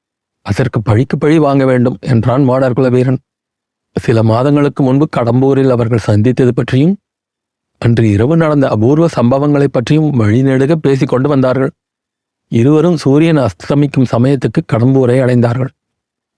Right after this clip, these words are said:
கடம்பூர் அவர்கள் எதிர்பார்த்தது போல் அமர்க்களப்பட்டு கொண்டுதான் இருந்தது. அரண்மனையும் கோட்டை வாசலும் கொடிகளாலும் தோரணங்களாலும் தொங்கல் மாலைகளாலும்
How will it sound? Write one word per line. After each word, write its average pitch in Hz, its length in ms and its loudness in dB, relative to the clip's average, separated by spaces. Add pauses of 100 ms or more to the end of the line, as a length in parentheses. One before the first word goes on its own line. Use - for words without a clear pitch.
கடம்பூர் 127 480 2
அவர்கள் 110 380 0
எதிர்பார்த்தது 123 640 0
போல் 135 260 -2
அமர்க்களப்பட்டு 120 720 -2
கொண்டுதான் 120 420 0
இருந்தது. 127 340 2 (380)
அரண்மனையும் 120 720 2
கோட்டை 120 400 0
வாசலும் 120 460 0 (220)
கொடிகளாலும் 131 640 2
தோரணங்களாலும் 127 840 0 (300)
தொங்கல் 117 400 0
மாலைகளாலும் 123 720 0